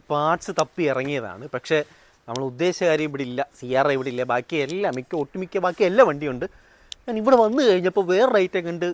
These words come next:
ഞെട്ടിപ്പോയി. Endeavour limousine. ഞാനിത്, ആ, നേരിട്ട് ഇതുവരെ കണ്ടിട്ടില്ല, ഉള്ള, ഉള്ള പോലെ പറയാമല്ലോ. ഈ ഒരു സാധനം ഞാൻ,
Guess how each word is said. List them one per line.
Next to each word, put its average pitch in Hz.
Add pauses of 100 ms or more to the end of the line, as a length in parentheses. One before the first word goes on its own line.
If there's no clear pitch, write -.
(260)
ഞെട്ടിപ്പോയി. 160 (3000)
Endeavour 160 (200)
limousine. 143 (540)
ഞാനിത്, 254 (680)
ആ, 143 (840)
നേരിട്ട് 214
ഇതുവരെ 165
കണ്ടിട്ടില്ല, 139
ഉള്ള, 175 (120)
ഉള്ള 160 (100)
പോലെ 151
പറയാമല്ലോ. 107 (460)
ഈ 240
ഒരു 226
സാധനം 220 (120)
ഞാൻ, 202